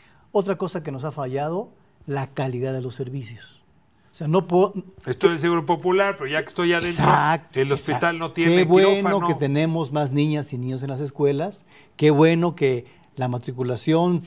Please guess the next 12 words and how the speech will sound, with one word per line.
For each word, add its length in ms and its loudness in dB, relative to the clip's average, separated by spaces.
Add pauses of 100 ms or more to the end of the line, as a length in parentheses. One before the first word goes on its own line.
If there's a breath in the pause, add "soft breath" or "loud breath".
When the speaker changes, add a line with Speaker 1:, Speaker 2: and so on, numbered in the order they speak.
(140)
Speaker 1:
primaria 480 0
es 100 -6
casi 260 -2
noventa 400 -4
y 60 -8
siete 320 -4
por 200 -10
ciento, 260 -8
secundaria 680 -6
por 160 -12
ahí, 220 -4 (840 soft breath)
pero 320 -6